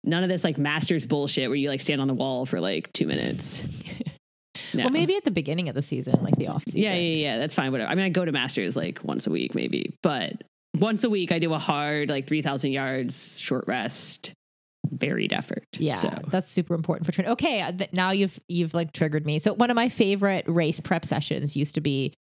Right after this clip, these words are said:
Speaker 2: two hundreds, depending on how close you are to the race would decide how many two hundreds you're doing. Two hundreds where you do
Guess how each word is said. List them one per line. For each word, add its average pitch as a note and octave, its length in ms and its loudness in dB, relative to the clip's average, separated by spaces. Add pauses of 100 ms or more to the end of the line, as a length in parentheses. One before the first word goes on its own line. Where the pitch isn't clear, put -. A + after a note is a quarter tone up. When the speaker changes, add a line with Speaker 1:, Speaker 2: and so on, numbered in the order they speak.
(200)
Speaker 2:
two G#3 160 4
hundreds, E3+ 500 2
depending A#3+ 340 2
on A#3 60 2
how G#3 100 4
close F#3 260 0
you F3 60 2
are D#3+ 80 2
to E3 80 -2
the D3+ 80 0
race C#3+ 340 0 (100)
would D#3+ 160 0 (580)
decide C#3+ 380 0
how D3 80 2
many C3+ 160 0
two - 140 -2
hundreds C3+ 360 -2
you're C#3 120 -4
doing. B2+ 320 -6
Two F3 160 2
hundreds D#3 340 0
where D3 100 0
you C#3+ 140 0
do C3+ 300 0